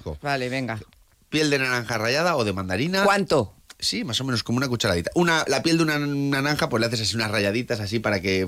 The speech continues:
Speaker 2: Y ya está.
Speaker 1: para que notes tú que luego esto también, cuando tú haces la emulsión, si notas que no sabe nada naranja,
Speaker 2: Pues le añades.
Speaker 1: Pero de todas formas, la piel del limón y la piel de naranja, todo el mundo lo sabemos, porque aquí somos valencianos, eh, o sea, da un aroma tremendo. O sea, tú haces
Speaker 2: Vale.
Speaker 1: una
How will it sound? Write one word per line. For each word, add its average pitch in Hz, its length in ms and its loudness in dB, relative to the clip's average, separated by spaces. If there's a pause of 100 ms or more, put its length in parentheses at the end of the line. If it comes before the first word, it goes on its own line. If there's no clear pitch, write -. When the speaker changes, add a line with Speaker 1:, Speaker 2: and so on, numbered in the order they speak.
(140)
Speaker 2:
Y 123 140 2
ya 117 80 2
está. 107 360 -6
Speaker 1:
para 98 220 0
que 101 100 0
notes 117 260 0
tú 123 140 0
que 113 320 4
luego 131 180 4
esto 139 140 -2
también, 139 260 0
cuando 107 240 0
tú 104 100 -4
haces 117 160 -2
la 123 80 0
emulsión, 117 420 2
si - 120 -2
notas 92 240 -4
que 98 120 -4
no 92 100 -2
sabe 92 300 -2
nada 92 200 0
naranja, 101 600 0
Speaker 2:
Pues 85 120 -4 (160)
le 127 80 4
añades. 117 520 0
Speaker 1:
Pero 127 140 4
de 127 40 2
todas 143 140 -2
formas, 156 160 0
la 120 160 0
piel 135 160 2
del 147 280 2
limón 143 240 2
y 120 40 2
la 95 160 2
piel 104 100 0
de 117 80 2
naranja, 123 440 0
todo 110 100 2
el 98 80 2
mundo 104 160 4
lo 98 100 4
sabemos, 95 340 4
porque 76 200 -4
aquí 78 80 -4
somos 92 240 -2
valencianos, 98 720 0
eh, 95 140 -2 (380)
o - 60 -6
sea, 87 160 -2
da 82 140 0
un 95 100 0
aroma 95 380 2
tremendo. 113 400 2
O 87 40 4
sea, 87 160 2
tú - 120 0
haces 117 80 4
Speaker 2:
Vale. 101 160 4
Speaker 1:
una 98 180 0